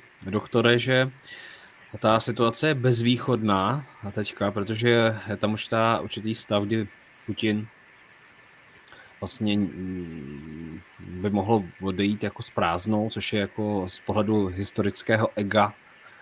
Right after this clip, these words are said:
možná nepřípustné. A jaká si myslíte, že teda bude,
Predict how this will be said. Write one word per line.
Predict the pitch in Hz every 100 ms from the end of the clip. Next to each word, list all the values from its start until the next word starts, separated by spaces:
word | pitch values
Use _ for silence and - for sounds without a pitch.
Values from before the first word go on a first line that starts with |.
| - - -
možná | 95 104
nepřípustné. | 104 92 - 98 - 107 - 104 95 110 127 - - - - - -
A | 101 95 95 92 90 71 64
jaká | 110 107 156
si | -
myslíte, | 202 135 135
že | 117 127
teda | 117 113
bude, | 101 110